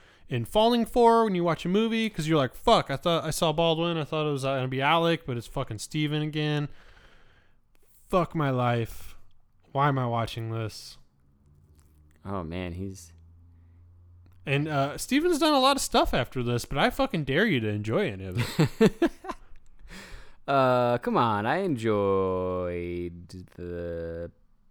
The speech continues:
Speaker 2: uh, uh, ooh, my
Speaker 1: They're waiting.
Speaker 2: What is all this shit?
Speaker 1: <laughs>
Speaker 2: He was on one episode of C S I, so
Speaker 1: Ooh.
Speaker 2: that might have not been bad.
Speaker 1: Is his credit Dead Body?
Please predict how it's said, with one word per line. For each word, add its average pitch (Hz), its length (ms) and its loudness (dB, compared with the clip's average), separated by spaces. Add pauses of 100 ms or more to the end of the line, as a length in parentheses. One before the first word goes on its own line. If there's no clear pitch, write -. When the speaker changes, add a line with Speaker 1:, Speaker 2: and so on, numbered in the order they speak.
(240)
Speaker 2:
uh, 82 1300 -12 (1080)
uh, 80 800 -10 (100)
ooh, 95 220 -16
my - 80 -18 (300)
Speaker 1:
They're 107 200 -4
waiting. 110 500 -8 (800)
Speaker 2:
What 98 220 -16
is 95 240 -12
all 71 200 -14
this 76 140 -18
shit? - 540 -20
Speaker 1:
<laughs> - 40 -20 (960)
Speaker 2:
He 113 80 -2
was 123 160 2
on 123 260 2
one 117 140 2
episode 127 340 0
of 98 80 -2
C 113 240 -2
S 92 160 -2
I, 92 480 -4 (160)
so 107 200 -8 (360)
Speaker 1:
Ooh. 90 60 -14
Speaker 2:
that 90 180 -10 (180)
might 85 200 -14
have 113 80 -10
not 95 180 -10
been 71 220 -14
bad. 78 360 -14
Speaker 1:
Is 123 120 0
his 127 160 0
credit 131 360 -2
Dead 120 220 -4
Body? 120 400 -4